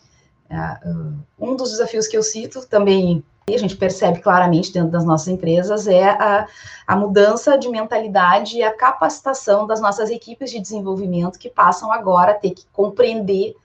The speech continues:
parte da infraestrutura para que se possa trabalhar com de-, DevOps, e aí a gente tem que falar em DevSecOps, especialmente falando em poder judiciário e nos eventos recentes aí que temos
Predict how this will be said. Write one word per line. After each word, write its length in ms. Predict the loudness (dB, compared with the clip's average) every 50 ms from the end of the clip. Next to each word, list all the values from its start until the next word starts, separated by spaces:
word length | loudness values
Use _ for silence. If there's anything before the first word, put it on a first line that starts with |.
| _ _ _ _ _ _ _ _ _ _ _
parte 400 | 2 4 4 4 2 0 -6 -2
da 140 | -2 0 0
infraestrutura 760 | 0 -4 -8 -10 -12 -12 -14 -18 -16 _ -10 -8 -8 -8 -8
para 240 | -10 -6 -4 -4 -4
que 100 | -4 -10
se 100 | -16 -6
possa 240 | -4 -4 -4 -2 -4
trabalhar 340 | -4 -4 -2 0 0 -2 -2
com 120 | -4 -6
de-, 240 | -4 -2 0 0 0
DevOps, 500 | 0 -2 -2 0 0 2 2 2 0 -2
e 60 | -4
aí 100 | -2 -2
a 60 | -2 -2
gente 180 | -4 -6 -6
tem 80 | -8 -8
que 80 | -6
falar 160 | -4 -2 -2 -2
em 80 | -2
DevSecOps, 1040 | 0 0 0 0 -2 -2 0 0 0 0 0 -2 -4 -4 -4 -4 -8 -14 -20 -20 _ _ _ _ _ _ -20 -20 _ _ _ _
especialmente 520 | -12 -10 -8 -6 -4 -4 -2 -2 -4 -4
falando 280 | -4 -2 0 0 0 0
em 40 | -2
poder 260 | -2 0 0 0 0
judiciário 640 | -2 -2 -6 -8 -8 -6 -4 -2 -2 -2 -2 -2 -2
e 40 |
nos 180 | -4 -4 -4 -2
eventos 420 | -2 -2 0 0 -2 -2 -2 -4
recentes 540 | -4 -4 -4 -4 -4 -2 -2 -2 -2 -4 -6
aí 100 | -8 -8
que 80 | -8 -6
temos 460 | -6 -6 -6 -6 -6 -10 -12 -12 -16